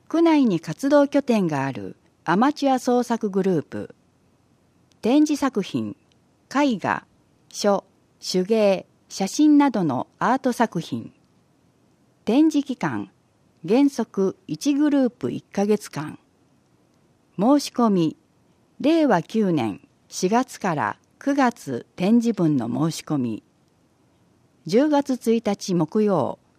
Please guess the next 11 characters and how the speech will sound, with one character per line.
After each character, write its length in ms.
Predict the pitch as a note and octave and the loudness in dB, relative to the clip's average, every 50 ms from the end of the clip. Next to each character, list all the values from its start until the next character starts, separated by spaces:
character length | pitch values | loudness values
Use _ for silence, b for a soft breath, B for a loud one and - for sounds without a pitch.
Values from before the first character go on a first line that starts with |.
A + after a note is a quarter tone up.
| _ _ _ | _ _ _
九 140 | - D#4+ D#4 | -4 -2 0
時 140 | - B3 | 0 -2
三 300 | G3 - G3+ G3 A3 A#3 | -2 -2 -2 -2 0 0
十 120 | A#3 B3 A#3+ | 0 0 -2
分 500 | - _ _ - D3+ D#3+ - - E3 - _ _ - | -4 _ _ -8 -6 -6 -6 -8 -12 -14 _ _ -10
受 240 | D#3+ D3+ - B3+ | -8 -2 0 -2
付 280 | B3+ - - - G#3+ G3+ | -2 -2 -2 -4 -2 -2
開 260 | - F3+ E3 D#3 D3 | -2 -2 -2 -2 -2
始。 360 | - - - C3+ G2+ G#2 G2 - _ _ _ _ _ _ _ _ _ _ _ _ _ _ _ _ _ _ _ - | -4 -8 -10 -10 -10 -10 -12 -16 _ _ _ _ _ _ _ _ _ _ _ _ _ _ _ _ _ _ _ -6
直 220 | G#3+ G#3 - D#4 | -6 -4 -4 -4
接 480 | D4 - C4+ B3+ - - A3 G#3+ G3 | -2 -2 -2 -2 -2 -2 -2 -2 -2